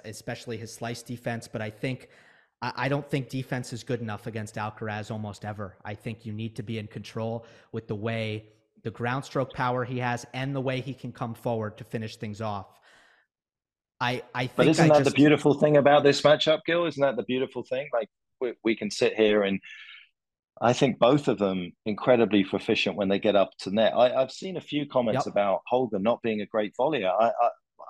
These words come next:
Speaker 2: I, I, again, I put my hands up and say I don't,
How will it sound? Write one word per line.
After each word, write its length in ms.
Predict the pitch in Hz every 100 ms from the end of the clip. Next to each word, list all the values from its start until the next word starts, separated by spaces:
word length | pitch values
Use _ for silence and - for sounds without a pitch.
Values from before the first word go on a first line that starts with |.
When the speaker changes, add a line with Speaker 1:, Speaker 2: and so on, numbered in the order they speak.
| - - _ _ -
Speaker 2:
I, 80 | 95 110 _ - -
I, 100 | 110
again, 380 | 110 101 123 107
I 80 |
put 200 | 95 120
my 100 | 98
hands 260 | 104 127 131
up 160 | 92 -
and 160 | 95
say 240 | - 104 98
I 100 | 95
don't, 300 | 107 101